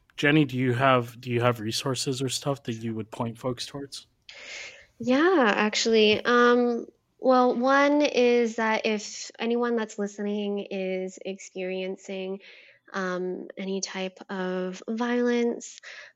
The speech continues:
Speaker 2: um, please reach out. You do have many resources, whether that's San Jose State or in the community. Um, the Y W C A is a really great resource. They're not really far from campus, just about three blocks.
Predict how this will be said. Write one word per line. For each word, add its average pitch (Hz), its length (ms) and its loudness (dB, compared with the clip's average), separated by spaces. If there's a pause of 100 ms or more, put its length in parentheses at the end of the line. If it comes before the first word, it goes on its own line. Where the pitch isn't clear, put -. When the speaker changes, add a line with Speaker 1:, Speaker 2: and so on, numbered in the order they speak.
(100)
Speaker 2:
um, 190 760 -4 (300)
please 214 360 0
reach 226 240 0
out. 202 500 0
You 202 240 0
do 196 180 0
have 208 180 -2
many 202 260 0
resources, 202 840 0
whether 190 280 0
that's 180 320 -4
San 185 120 -4
Jose 185 200 -2
State 160 320 -4
or 139 80 -4
in 196 100 -6
the 190 100 -8 (120)
community. 214 580 0 (540)
Um, 190 360 0
the 190 160 0
Y 185 240 0
W 208 400 0
C 214 280 2
A 190 280 4
is 208 120 -4
a 196 60 -4
really 190 280 -2
great - 280 -2
resource. 247 540 0
They're 208 140 -2
not 196 160 0
really 190 260 0
far 180 260 -4
from 185 220 -6
campus, 180 480 -6
just - 180 -6
about - 220 -8
three 185 200 -2
blocks. 254 520 0